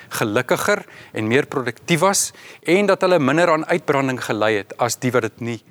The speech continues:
gedoen het nie. So dis ten minste op wetenskaplike gronde 'n bewys dat as ek en jy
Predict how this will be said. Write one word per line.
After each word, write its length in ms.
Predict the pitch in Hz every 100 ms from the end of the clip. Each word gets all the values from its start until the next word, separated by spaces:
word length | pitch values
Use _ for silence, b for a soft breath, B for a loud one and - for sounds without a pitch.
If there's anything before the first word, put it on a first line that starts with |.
| _
gedoen 320 | - 113 104
het 160 | 92 -
nie. 120 | - _ _ _ _ -
So 60 | 165
dis 140 | 165
ten 120 | 202
minste 260 | 175 165 -
op 100 | 139
wetenskaplike 640 | 143 147 190 190 175 147
gronde 380 | - 139 123 127
'n 60 |
bewys 380 | 123 117 123 - B B B B
dat 160 | 131
as 100 | 151
ek 180 | - 175
en 120 | 185
jy 220 | 143 147